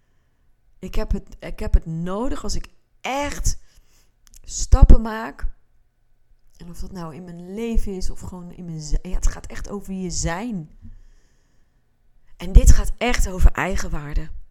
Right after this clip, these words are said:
Dit gaat echt over jezelf durven zijn. Je eigen keuzes durven maken. No matter the consequences. Ehm, dit is een soort level up van, van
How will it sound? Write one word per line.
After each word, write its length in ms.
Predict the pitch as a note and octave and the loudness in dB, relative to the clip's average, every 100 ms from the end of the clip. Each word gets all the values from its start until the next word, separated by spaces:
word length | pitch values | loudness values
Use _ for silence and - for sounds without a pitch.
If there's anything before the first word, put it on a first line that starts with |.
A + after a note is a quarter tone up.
| _ _ _ _ _ _ _ _ - | _ _ _ _ _ _ _ _ -20
Dit 340 | D#3+ - A#3 - | 2 6 8 8
gaat 260 | F3+ - - | 4 0 -12
echt 360 | - A3+ A3+ - | -6 -4 -4 -4
over 300 | F#3 F3+ F3+ | -8 -12 -14
jezelf 600 | F3 E3+ - G3+ G#3+ D3 C#3 | -14 -10 -8 -6 -4 -4 -6
durven 400 | F#3 G#3 A3 G3 | -4 0 2 0
zijn. 520 | F3 F3 E3 D#3+ E3 - _ _ _ _ | -2 -8 -8 -12 -16 -20 _ _ _ _
Je 140 | - - | -20 -16
eigen 440 | - G3 B3+ - - | -6 0 4 4 4
keuzes 460 | A3+ G#3 F#3+ F3 | 2 2 0 -4
durven 420 | - F3 E3+ F3 E3 | -6 -10 -10 -14 -16
maken. 600 | D#3+ D#3+ D#3 D3+ D3 D#3 _ _ _ _ _ | -14 -16 -16 -18 -18 -20 _ _ _ _ _
No 400 | E3 F3 F#3+ A#3+ | -14 -8 -4 -4
matter 340 | B3 A3+ G#3 G3+ | -4 -4 -2 -2
the 120 | F#3 | -2
consequences. 1120 | F3+ E3+ - - D#3+ D#3 D#3 - D3 - - _ _ _ _ _ _ _ _ _ - - - _ | -6 -8 -8 -8 -8 -8 -8 -8 -10 -14 -18 _ _ _ _ _ _ _ _ _ -20 -20 -20 _
Ehm, 600 | - F3+ F3 E3+ D#3 D3 D#3 - _ _ _ _ _ _ _ _ _ _ _ _ | -12 -10 -10 -10 -10 -12 -16 -20 _ _ _ _ _ _ _ _ _ _ _ _
dit 320 | - D#3+ D4 | -4 0 4
is 160 | D#4 - | 4 2
een 60 | G3 | -2
soort 300 | - G3+ G3 | 0 0 0
level 440 | A3 A3 F3+ - | -2 0 -2 0
up 200 | A3+ - | 10 12
van, 440 | - F3+ E3+ D#3+ D3+ | 12 8 2 -10 -8
van 600 | - E3 D3+ D3 C#3 | -4 -4 -6 -14 -16